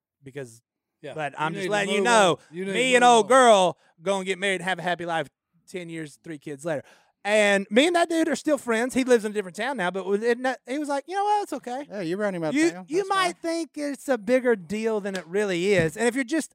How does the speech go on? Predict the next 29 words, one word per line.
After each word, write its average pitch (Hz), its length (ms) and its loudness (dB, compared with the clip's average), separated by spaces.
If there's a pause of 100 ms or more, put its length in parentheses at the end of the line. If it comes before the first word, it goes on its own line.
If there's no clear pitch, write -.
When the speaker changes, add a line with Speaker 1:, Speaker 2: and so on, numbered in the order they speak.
Speaker 1:
upfront 233 600 0 (380)
and 185 120 -8
have 185 240 -4
open 196 320 0
and 180 100 -8
honest 185 280 -8
communication, 185 720 -14
which 180 260 -8
is 151 280 -12 (360)
Martin's 165 320 -10
favorite 170 260 -6
line, 170 260 -12 (200)
Speaker 3:
Love 98 320 -8
it. - 80 -20 (360)
Speaker 1:
probably 165 600 -4
way 151 320 -4
easier 135 480 -8
than 127 160 -10
you 117 80 -14
think. 90 280 -20 (140)
Speaker 3:
Uh, 95 140 -20
Speaker 2:
Communication 185 720 -4
is 170 160 -6
the 160 80 -10
key 185 260 -4
to 165 160 -14
success, 170 480 -10 (100)
boys. 143 360 -20 (260)
Speaker 3:
But 110 140 -10